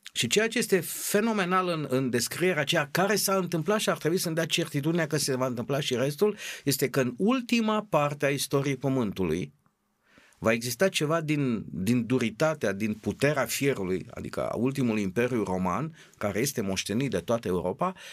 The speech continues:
și ceva din slăbiciunea lutului. Și cum cele două nu se amestecă, profeția, într-un limbaj aproape criptic în Daniel, dar mult mai, uh, clar în Apocalips, uh, ne spune că cele două sunt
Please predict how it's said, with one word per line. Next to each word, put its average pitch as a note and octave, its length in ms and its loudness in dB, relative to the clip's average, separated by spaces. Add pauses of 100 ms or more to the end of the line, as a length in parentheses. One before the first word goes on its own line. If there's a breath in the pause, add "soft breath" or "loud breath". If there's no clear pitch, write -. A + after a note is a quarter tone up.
(200 loud breath)
și - 160 -2
ceva C#3 280 -2
din D#3 140 -2
slăbiciunea A#2+ 580 0
lutului. F2 580 -6 (760 loud breath)
Și - 180 -2
cum A#2 220 2
cele G3+ 280 2
două D#3+ 300 2
nu D3 80 2
se C#3 140 0
amestecă, E3+ 760 0 (140)
profeția, - 580 0
într-un C3+ 240 -2
limbaj C#3+ 400 0
aproape C#3 360 -2
criptic - 720 -2
în G#2+ 200 2
Daniel, G2 520 0 (200 loud breath)
dar G#2+ 180 2
mult B2 240 0
mai, F#2+ 380 -2
uh, C#2 380 -2 (340 loud breath)
clar A2+ 320 0
în F#2+ 200 -4
Apocalips, F#2+ 720 -2 (380 loud breath)
uh, B2 360 -2 (500)
ne C#3 80 0
spune A#3+ 240 2
că G3+ 260 0
cele A3+ 440 2
două E3 720 2
sunt D3 540 -4